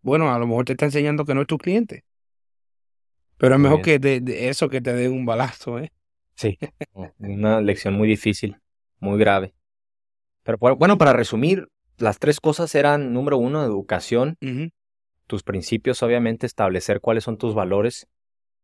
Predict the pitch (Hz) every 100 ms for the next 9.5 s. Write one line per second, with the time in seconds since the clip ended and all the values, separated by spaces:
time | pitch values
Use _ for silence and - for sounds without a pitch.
0 | _ 101 104 117 120 107 123 - 104 -
1 | 92 90 90 101 - 123 113 104 - -
2 | 107 113 - 117 113 113 - 95 95 110
3 | 107 104 - 104 92 90 - 117 120 123
4 | 123 123 127 143 131 120 110 127 127 110
5 | 98 104 95 107 123 - 101 98 107 113
6 | 113 110 95 87 110 113 117 - 92 95
7 | 87 - 101 110 - 90 92 90 120 123
8 | 101 101 110 - 113 - - - 107 107
9 | 104 95 87 85